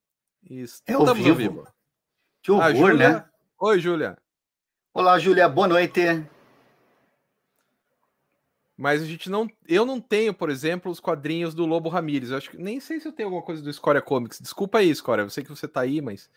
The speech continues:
Speaker 2: eu acho que eu nunca comprei nada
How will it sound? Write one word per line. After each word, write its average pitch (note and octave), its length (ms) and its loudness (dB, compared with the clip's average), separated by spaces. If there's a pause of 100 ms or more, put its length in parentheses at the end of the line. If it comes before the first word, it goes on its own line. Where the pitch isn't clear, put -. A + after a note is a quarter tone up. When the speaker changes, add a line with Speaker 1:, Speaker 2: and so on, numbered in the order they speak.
(580)
Speaker 2:
eu B2+ 180 0
acho C3+ 280 2
que - 160 -8
eu C#3+ 60 -4
nunca D3+ 220 -8
comprei D#3+ 340 -6
nada C3 500 -2